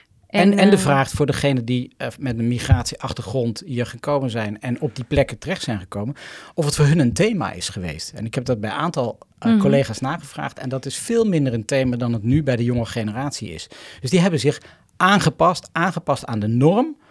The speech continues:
Speaker 2: Ja,
Speaker 1: van
Speaker 2: of
Speaker 1: die
Speaker 2: die... zijn helemaal een soort van uitgeselecteerd,
Speaker 1: Ja.
Speaker 2: snap je? De, want
Speaker 1: Twee,
Speaker 2: degene
Speaker 1: ja.
Speaker 2: die daar geen zin meer in hadden om zich continu aan te passen bijvoorbeeld,
Speaker 1: Nee, die
Speaker 2: die
Speaker 1: zijn
Speaker 2: zijn
Speaker 1: er
Speaker 2: misschien
Speaker 1: verdwenen.
Speaker 2: ergens anders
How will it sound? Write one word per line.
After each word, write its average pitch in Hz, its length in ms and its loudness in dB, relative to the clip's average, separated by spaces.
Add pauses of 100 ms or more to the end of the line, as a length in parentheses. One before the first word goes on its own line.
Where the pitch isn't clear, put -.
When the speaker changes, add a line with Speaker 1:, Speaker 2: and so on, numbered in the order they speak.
(120)
Speaker 2:
Ja, 190 200 -2
Speaker 1:
van 247 100 4
Speaker 2:
of 269 60 6
Speaker 1:
die 277 80 0
Speaker 2:
die... 311 120 6
zijn 285 240 4
helemaal 269 280 4
een 254 60 2
soort 254 220 -2
van 233 260 -2
uitgeselecteerd, 214 1200 -2
Speaker 1:
Ja. 156 140 0
Speaker 2:
snap 233 160 -2
je? 330 240 2
De, 202 140 -6
want 214 260 -2
Speaker 1:
Twee, 180 300 6
Speaker 2:
degene 240 320 2
Speaker 1:
ja. - 80 6
Speaker 2:
die 233 80 0
daar 208 200 2
geen 202 180 -4
zin 233 160 0
meer 247 160 0
in 196 80 -2
hadden 190 600 -4
om 208 160 -2
zich 202 160 -4
continu 196 340 -6
aan 185 240 -4
te - 100 -16
passen 175 240 -10
bijvoorbeeld, 185 420 -6
Speaker 1:
Nee, 175 100 -6
die 110 100 -10
Speaker 2:
die 135 140 -4
Speaker 1:
zijn 113 120 -4
Speaker 2:
zijn 180 120 2
Speaker 1:
er 165 60 -2
Speaker 2:
misschien 165 220 -8
Speaker 1:
verdwenen. 147 340 -4
Speaker 2:
ergens 233 100 -4
anders - 0 -